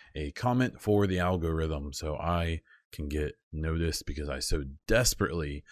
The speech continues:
seek and desire attention. This episode, we will talk about the lack of state of the game, the Division two twelve point one patch,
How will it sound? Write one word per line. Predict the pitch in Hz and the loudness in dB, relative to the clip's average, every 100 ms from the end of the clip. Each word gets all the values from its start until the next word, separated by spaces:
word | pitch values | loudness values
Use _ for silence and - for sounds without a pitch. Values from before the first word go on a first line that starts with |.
| - - - | -20 -16 -4
seek | - 104 92 - | 0 2 0 -2
and | 85 | -4
desire | 80 76 76 73 73 76 | -4 -2 -2 -2 -2 -4
attention. | - - 76 - 69 - _ _ _ _ _ _ - - - | -4 -4 -4 -4 -10 -18 _ _ _ _ _ _ -16 -16 -2
This | 113 123 | 2 4
episode, | 113 104 98 104 92 | 2 2 4 4 4
we | 85 101 | 4 4
will | 98 95 87 | 6 6 4
talk | - 95 92 | 2 0 2
about | 92 90 71 | 2 2 2
the | 87 | 0
lack | 80 95 - | 2 0 0
of | 98 90 | 0 0
state | - 107 104 | 0 -2 -2
of | 95 87 | -2 -2
the | 85 | -2
game, | 82 85 78 71 - - - - | 0 0 -2 -6 -10 -20 -20 -2
the | 101 | 0
Division | 92 95 101 95 | 2 4 2 0
two | 85 117 104 | -2 0 0
twelve | 95 101 101 90 | 0 0 -2 0
point | 110 92 | 0 0
one | 90 90 | 0 0
patch, | - 101 87 - - | 2 0 0 -2 -6